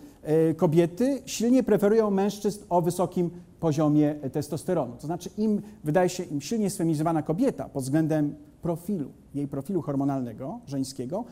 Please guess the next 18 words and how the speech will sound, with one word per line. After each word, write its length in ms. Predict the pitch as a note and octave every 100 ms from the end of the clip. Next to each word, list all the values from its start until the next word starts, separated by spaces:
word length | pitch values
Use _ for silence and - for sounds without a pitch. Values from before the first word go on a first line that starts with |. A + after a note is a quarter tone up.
| - - -
tym 100 | D#3
silniej 340 | G3+ G#3+ G#3
preferuje 480 | G3 D#3+ E3 E3+ D#3+
mężczyzn 480 | D#3 D3+ D#3 - C#3
o 40 |
wyższym 380 | C3+ C3 C#3+ C3
poziomie 400 | C3+ B2+ C3+ C3+
androgenów. 600 | C3+ C3 C3 B2+ A3+ B3 - - - -
E, 140 | D3
no, 200 | D#3 A3+ A#3+
u 80 | G#3+
kobiet 280 | A#3 A#3+ A3 -
w 20 |
fazie 220 | G3 G#3
lutealnej 400 | G3+ F#3 F3+ B3+
natomiast 340 | F3+ D3 C3+ C#3
obserwuje 460 | C3+ D#3+ E3+ G#3+
się 260 | - F#3+